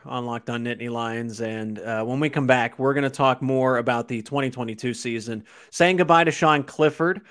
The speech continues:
Uh, and I want your offensive and defensive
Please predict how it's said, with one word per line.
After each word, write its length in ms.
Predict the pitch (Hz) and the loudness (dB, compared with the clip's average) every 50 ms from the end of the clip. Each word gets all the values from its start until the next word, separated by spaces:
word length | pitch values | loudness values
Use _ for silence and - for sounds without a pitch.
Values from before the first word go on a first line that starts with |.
| - _ _ - | -20 _ _ -4
Uh, 220 | 123 123 123 127 127 | -2 0 2 2 2
and 160 | 135 135 135 | 0 2 2
I 80 | 135 135 | 2 4
want 280 | 135 139 139 143 131 135 | 4 4 2 2 2 2
your 180 | 131 131 131 - | 0 0 2 4
offensive 720 | 147 156 175 165 - 170 165 160 - - 160 151 139 139 151 - | 4 4 4 2 0 -2 -2 -2 -2 0 2 2 2 2 -2 -4
and 240 | 135 127 123 120 | -4 -4 -4 -4
defensive 640 | 107 143 143 143 139 - 143 131 127 123 - 127 110 | 0 0 0 0 2 0 0 0 0 0 -4 -6 -6